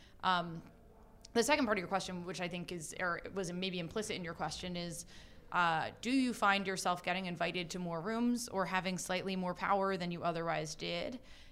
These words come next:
Yes, I do believe that that's true. And I wanna actually give a shout out to a lot of the public servants that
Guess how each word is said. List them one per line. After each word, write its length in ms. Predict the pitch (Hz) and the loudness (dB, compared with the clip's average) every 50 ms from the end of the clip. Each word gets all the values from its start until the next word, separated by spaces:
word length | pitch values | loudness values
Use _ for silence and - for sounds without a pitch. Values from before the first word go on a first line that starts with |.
| - - | -18 -8
Yes, 500 | - - 151 - - - - - - - - - - | 2 4 4 4 4 0 -8 -8 -8 -10 -10 -4 0
I 80 | - 202 | 2 2
do 240 | 196 - 226 247 233 | 2 4 2 2 4
believe 320 | 202 214 185 185 180 - | 4 2 2 2 -2 -4
that 80 | 175 156 | -2 0
that's 280 | 175 165 156 - - | 0 0 0 0 -4
true. 380 | - - 190 180 180 185 202 202 - - | -6 -4 -4 -2 0 0 0 -2 0 0
And 160 | 202 202 196 - | 0 0 0 2
I 180 | - 185 208 254 | 2 4 4 6
wanna 200 | 294 302 285 - | 6 4 4 4
actually 320 | 208 202 - - 208 190 | 2 0 0 -2 -4 -4
give 240 | 165 185 190 170 180 | -2 -2 -2 -2 0
a 40 | 180 | -2
shout 380 | - - 190 170 170 175 170 | -2 0 2 4 4 4 4
out 400 | 175 170 165 170 170 - - - | 4 4 4 2 0 -2 -6 -8
to 540 | - - 190 180 180 175 175 170 165 160 156 - - - - - - | -6 -4 -4 -2 -2 -2 -2 -2 -2 -4 -6 -8 -12 -20 -20 -14 -2
a 100 | - 185 | 0 4
lot 180 | 190 202 226 269 | 6 8 6 6
of 80 | 302 247 | 6 2
the 60 | 214 | 0
public 320 | 202 202 185 180 165 170 | 0 0 0 0 0 -4
servants 500 | - - 175 175 226 254 269 262 - - - | -2 -4 -2 -2 0 0 0 0 -2 -4 -2
that 200 | - 247 254 254 | 0 0 0 0